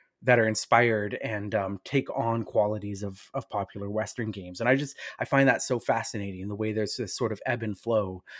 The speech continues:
of these, um, of these two cultures and, and you sort of game thought, like, game design, um, theories and, and ways of thinking about game design, uh, kind of merging and influencing each other and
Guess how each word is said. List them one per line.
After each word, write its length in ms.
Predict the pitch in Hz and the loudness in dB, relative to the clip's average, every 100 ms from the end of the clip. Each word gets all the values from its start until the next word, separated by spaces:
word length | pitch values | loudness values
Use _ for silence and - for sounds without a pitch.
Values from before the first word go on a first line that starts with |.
| - | -14
of 140 | - 107 | -8 -6
these, 260 | 110 104 120 | -4 -4 0
um, 440 | 104 101 95 98 139 | 0 0 -4 -8 -8
of 140 | 101 | -4
these 180 | 113 - | -4 -2
two 160 | 127 | -4
cultures 500 | - 170 170 123 107 | 0 0 2 0 0
and, 180 | 107 110 | -2 -4
and 200 | 110 104 98 _ _ _ _ _ | -6 -8 -10 _ _ _ _ _
you 140 | 147 | -12
sort 260 | 113 - 110 | -10 -4 -2
of 60 | 98 _ - | -2 _ 0
game 500 | 127 123 127 127 131 | 2 2 0 -2 -4
thought, 380 | 135 160 147 151 | -2 4 4 4
like, 240 | 123 117 - - - - _ 131 | -2 -4 -10 -18 -18 -20 _ -4
game 320 | 117 139 135 | 6 8 8
design, 640 | 135 120 120 113 113 110 110 _ _ - | 6 6 4 4 2 0 -4 _ _ -6
um, 460 | 113 101 101 98 95 _ _ _ _ _ _ _ _ _ - - | -2 -2 -2 -6 -10 _ _ _ _ _ _ _ _ _ -20 -6
theories 580 | - 165 107 98 98 - | 6 6 6 0 -6 -6
and, 260 | 143 101 92 - | -4 -6 -8 -8
and 180 | 113 113 | -4 0
ways 160 | 117 | 0
of 80 | 113 | 2
thinking 280 | 208 196 110 | 0 0 0
about 180 | 104 101 | -2 -2
game 200 | 127 139 | 2 2
design, 540 | 135 117 107 101 95 | 2 2 0 -2 -4
uh, 300 | 113 104 98 - | -4 -6 -6 -8
kind 160 | 131 | -4
of 60 | 120 | -2
merging 540 | 110 110 110 113 107 | 0 -2 -2 -4 -4
and 180 | 98 98 | -4 -8
influencing 640 | - 127 - 127 120 - 110 | -6 -6 0 0 0 -2 -4
each 180 | 101 117 | -2 -2
other 340 | 104 107 104 | 0 0 -4
and 160 | 87 | -6